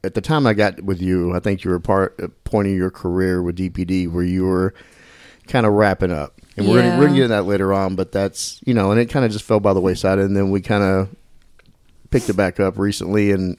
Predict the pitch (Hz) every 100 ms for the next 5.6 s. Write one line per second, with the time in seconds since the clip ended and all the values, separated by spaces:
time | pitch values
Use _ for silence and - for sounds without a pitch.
0 | 104 98 87 73 - - _ - - _
1 | _ - 165 170 - - 120 123 117 113
2 | 107 113 110 107 107 101 101 95 98 95
3 | 92 95 - 101 104 101 - - - -
4 | - 107 107 101 104 107 98 113 123 117
5 | 87 90 - 92 90